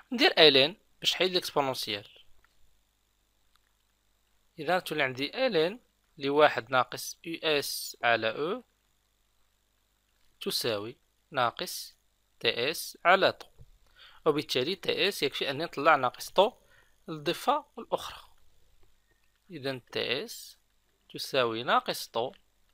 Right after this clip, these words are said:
الين في القيمة اللي خرجت لنا قبيلة هي واحد ناقص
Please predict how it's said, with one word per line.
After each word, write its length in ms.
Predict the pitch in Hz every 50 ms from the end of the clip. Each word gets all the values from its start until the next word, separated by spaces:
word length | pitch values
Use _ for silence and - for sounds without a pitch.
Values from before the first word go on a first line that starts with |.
| _ _ _ _ _ _ _ 214
الين 520 | 190 180 156 123 110 113 120 135 151 170 _ _ _ _ _ _ _ _ _ _ _ _ - -
في 60 | -
القيمة 480 | 160 - - 151 139 131 135 156 180 226 _ _ _ _ _ _
اللي 120 | - -
خرجت 360 | - - 120 120 123 - - 123
لنا 140 | 107 110
قبيلة 380 | 110 - - 110 101 104 123 165
هي 200 | 165 131 113 107
واحد 460 | 107 123 156 175 - - 175 160 151
ناقص 520 | 143 123 120 - - 190 - - - -